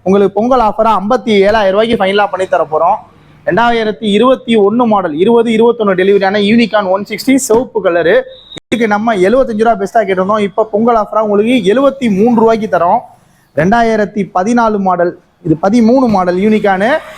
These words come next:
முப்பத்தஞ்சு ரூபா கேட்டோம், உங்களுக்கு முப்பத்திரெண்டு ரூபாய்க்கு ஃபைனலா பண்ணி தரோம். ரெண்டாயிரத்தி பதினாலு மாடல் Honda Unicorn உங்களுக்கு முப்பத்தஞ்சு ரூபா கேட்டோம், இது உங்களுக்கு முப்பத்தி மூணு ரூபாய்க்கு ஃபைனலா பண்ணி தர போறோம். இதுல எந்த வண்டி நீங்க எடுக்கனாலும் just ஒரு பதினஞ்சாயிரம் ரூபா முன் பணம் கொடுத்து நேர்ல வாங்க, ஃபினான்ஸ் பண்ணி கொடுத்துடலாம்.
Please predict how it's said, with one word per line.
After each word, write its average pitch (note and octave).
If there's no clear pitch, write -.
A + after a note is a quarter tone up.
முப்பத்தஞ்சு A#3
ரூபா B3
கேட்டோம், A3
உங்களுக்கு G#3
முப்பத்திரெண்டு A3+
ரூபாய்க்கு A#3
ஃபைனலா F#3+
பண்ணி F3
தரோம். G#3
ரெண்டாயிரத்தி A3+
பதினாலு A#3
மாடல் G3
Honda G#3+
Unicorn G3
உங்களுக்கு F3
முப்பத்தஞ்சு G3+
ரூபா G#3+
கேட்டோம், G3+
இது G3+
உங்களுக்கு G3
முப்பத்தி A#3+
மூணு B3
ரூபாய்க்கு A#3
ஃபைனலா G3+
பண்ணி E3+
தர E3
போறோம். G#3
இதுல E3
எந்த A#3+
வண்டி A#3+
நீங்க G#3+
எடுக்கனாலும் G#3+
just A3
ஒரு G3+
பதினஞ்சாயிரம் G3+
ரூபா A3+
முன் G#3
பணம் G#3
கொடுத்து F#3+
நேர்ல G#3
வாங்க, F#3
ஃபினான்ஸ் G#3
பண்ணி F#3
கொடுத்துடலாம். C#3+